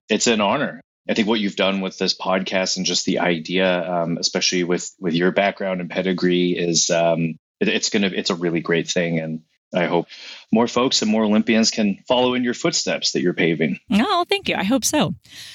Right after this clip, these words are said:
Speaker 2: Well, I would love to start, if you can give us a little bit of your background. How did you get into sports, and what was your sports journey like?
Speaker 1: So I started off as a competitive swimmer at, at a young age. So that's kind of my, I guess, sports background.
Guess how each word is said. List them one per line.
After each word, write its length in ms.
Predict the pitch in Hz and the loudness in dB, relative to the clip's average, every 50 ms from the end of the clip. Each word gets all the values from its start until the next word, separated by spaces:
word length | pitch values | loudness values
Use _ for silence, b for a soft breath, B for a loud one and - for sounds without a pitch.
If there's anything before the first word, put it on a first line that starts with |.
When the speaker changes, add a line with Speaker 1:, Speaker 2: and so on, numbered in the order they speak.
| B B | B B
Speaker 2:
Well, 100 | 269 - | -2 0
I 80 | 285 330 | 0 -2
would 160 | 359 381 311 | -2 -4 -4
love 360 | 302 294 277 277 285 269 240 | 0 0 2 2 0 0 0
to 120 | - 320 262 | 0 0 0
start, 440 | - - - 220 208 208 214 214 | -2 0 2 2 4 4 2 2
if 120 | - 196 - | 0 2 2
you 80 | 233 240 | 2 2
can 140 | 349 359 277 | 4 2 2
give 140 | 302 262 | 2 2
us 120 | 220 220 - | 2 2 2
a 40 | 214 | 2
little 320 | 196 196 220 247 262 262 | 4 4 4 4 4 4
bit 160 | 202 226 220 | 2 2 2
of 140 | 208 190 165 | 2 2 4
your 180 | 165 180 196 196 | 4 4 4 4
background. 520 | 170 - 185 170 147 - - - - 175 | 2 0 -4 -4 -4 -6 -4 -4 -2 0
How 180 | - 240 269 277 | 0 0 0 2
did 180 | 277 233 190 | 0 2 2
you 100 | 233 247 | 2 2
get 180 | 208 220 220 - | 4 2 0 2
into 200 | - 214 202 196 | 4 4 4 4
sports, 460 | - - - - 196 202 196 - - | 4 2 2 2 2 2 2 2 4
and 140 | 196 185 180 | 4 4 4
what 120 | 196 202 | 4 4
was 240 | - 214 208 185 170 | 4 4 4 4 4
your 100 | 196 185 | 2 2
sports 520 | - - - - - 190 180 175 - - | 2 0 -2 0 0 0 0 0 -2 -2
journey 320 | - - 180 185 180 196 - | 0 0 2 2 2 2 2
like? 400 | - - - - - - - - _ _ _ _ _ | 2 0 0 -2 -4 -8 -18 -20 _ _ _ _ _
Speaker 1:
So 380 | - - - 139 135 131 123 - | -2 0 2 2 2 2 0 0
I 140 | 131 180 | 0 0
started 360 | 190 - - 220 214 196 160 123 | 0 0 0 0 2 2 2 2
off 180 | 123 123 - | 0 2 0
as 120 | 117 98 104 | 0 -2 -2
a 40 | |
competitive 600 | 98 - - 95 - 95 90 87 90 90 82 - | -2 2 0 0 2 2 0 0 0 0 0 -2
swimmer 420 | - - - 87 90 92 90 - _ _ _ _ _ - | -2 -2 -2 -4 -6 -6 -8 -8 _ _ _ _ _ -6
at, 140 | 92 82 | -2 -2
at 160 | 87 85 85 85 | 0 0 0 0
a 40 | |
young 260 | 85 82 87 87 85 87 | 2 2 2 2 2 2
age. 260 | 87 87 85 - - | 2 2 2 0 -2
So 80 | 95 | -2
that's 260 | 85 87 82 - - - | -4 -4 -2 -2 -2 -2
kind 240 | - - 90 85 | -2 -6 -4 -4
of 120 | 82 78 78 | -4 -2 0
my, 440 | 85 85 82 82 82 82 82 - - _ _ _ _ | 0 2 2 2 2 2 0 -2 -6 _ _ _ _
I 60 | 87 85 | -4 -2
guess, 200 | 87 87 - - | -2 -2 -2 -2
sports 400 | - - - 185 190 196 - - | -2 -2 -2 -2 -2 -2 -4 0
background. 600 | - 101 101 98 - - 104 107 110 113 113 | 0 0 0 2 0 0 0 0 0 -2 -4